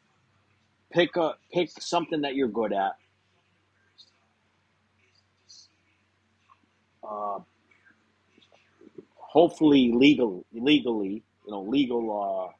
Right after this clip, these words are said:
what you're picking. You know, <clears throat> don't pick any, you know, drug, like, hardcore drugs or any of that shit. Something, and then hustle your balls off doing it. Um, network. Don't burn bridges with people. Always look to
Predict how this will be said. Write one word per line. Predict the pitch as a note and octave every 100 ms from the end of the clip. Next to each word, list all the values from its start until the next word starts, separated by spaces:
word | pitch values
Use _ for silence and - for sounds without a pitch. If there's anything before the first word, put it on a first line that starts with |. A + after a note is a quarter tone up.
| _ _
what | G#2+
you're | G2+
picking. | F#2+ G2+ - F#2+ - _ _ _
You | -
know, | - - -
<clears throat> | - - -
don't | C#3+
pick | - D#3+ C#3
any, | C3
you | B2 A#2+
know, | A2 G2+ F#2+
drug, | E2 A2 A2+ A2 G2
like, | G2+ -
hardcore | A#2 A2+ - A#2+ G2
drugs | - A2 G#2+ G2+
or | G#2
any | G#2+ G2+
of |
that | G2 F#2
shit. | - E2+ - _ _ _ _ - _ _ -
Something, | - C#3 B2+ C#3+ A#2+ -
and | A#2
then | A2+ A2 A2
hustle | - C3+ C3+ - C#3
your | A#2+
balls | A2 G#2 G#2+ G#2+ G2
off | G#2 G#2 G2+ - _ - G2+
doing | G2 F#2+
it. | F#2 F#2 - _ _ _ _ _ _ _ _ _ _ - - _ _ _ _ _ -
Um, | F#2+ G#2 G2 F#2+ F2+ E2 _ _
network. | - A2 C#3 C3+ C#3 C#3 C3 -
Don't | - D3 B2
burn | D3 C#3
bridges | A#2 B2 B2 C#3 B2+
with | C3+ A#2
people. | B2+ B2 B2 B2 A#2+
Always | A2+ A2+ A#2+ G#2+
look | A#2+ A#2
to | _